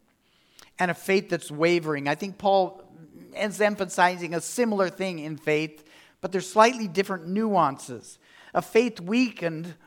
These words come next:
would have questioned the promise of God where the circumstances said otherwise. But a faith that didn't waver, he says that's connected with unbelief. This is where you begin to lose faith in God himself,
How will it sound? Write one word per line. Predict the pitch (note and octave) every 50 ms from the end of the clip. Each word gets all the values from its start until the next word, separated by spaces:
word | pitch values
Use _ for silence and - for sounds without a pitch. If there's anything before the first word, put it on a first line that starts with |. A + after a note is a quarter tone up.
| _ -
would | F#3 G3+
have | G3+ - -
questioned | - - - C#4 D4+ D#4+ - - - - - F#3 D#3+ D3+
the | D#3
promise | - - F3 E3+ E3 D#3+ D#3 - -
of | E3 D3+ C#3
God | C#3 D3+ C#3+ C#3+ C#3 C3+ D3
where | D3+ D#3
the | C#3+ D3
circumstances | - - - F#3 F#3 - D#3 D3 - - D#3 D3+ D3 C#3+ C#3+ C#3 -
said | - D3 C#3 C#3
otherwise. | C3 B2 B2+ A#2+ A2 G#2 - - - _ _ - - _ _ _ _ _ _ _ _ _ _ _ - - - - _
But | - F3+
a | F3+
faith | - - - G#3 A3+ B3+ G#3+
that | - G3 E3
didn't | F3+ A#3 A3+ G#3+ F3+ E3
waver, | F#3 G3+ G#3 A3 A3+ A3 A#3+ B3 B3 - - _ _ _ _ _ _ _
he | _ - G3+
says | G3 - G#3 F#3+ -
that's | G#3 G#3+ A#3 A3
connected | - - A3 G#3 G3+ G#3 G#3+ G#3+ F#3 F3
with | F3+ F#3 F3+ - -
unbelief. | G#3 B3 C4 C#4+ C#4+ B3 F3+ F3+ E3 C#3 B2+ A#2+ G#2 - - - - _ _ _ _ _ _ _ _ _ _ _ _ _ _ _ _ _ _ _ _ _ _ _ _ _ _ _ _ _ _ _ _ _ _ _
This | - G3+ G3+
is | G#3+ G3
where | F#3+ G3+ G3+
you | F#3+ F#3+ F#3
begin | E3+ D#3+ G3 D#3 D3 F#3+ A#3 A#3+ B3 A#3
to | G#3
lose | G#3+ G#3 G#3+ G3+ G#3
faith | - - - G#3+ G#3 A3 G#3 G#3 -
in | F#3+ G3+ G3 F3+
God | D#3 F#3+ F#3+ G3 G3+ G3+ G3+
himself, | F#3+ G#3 F#3 E3+ - - B3 A#3+ A#3 G#3 D#3+ C#3+ B2+ - - - _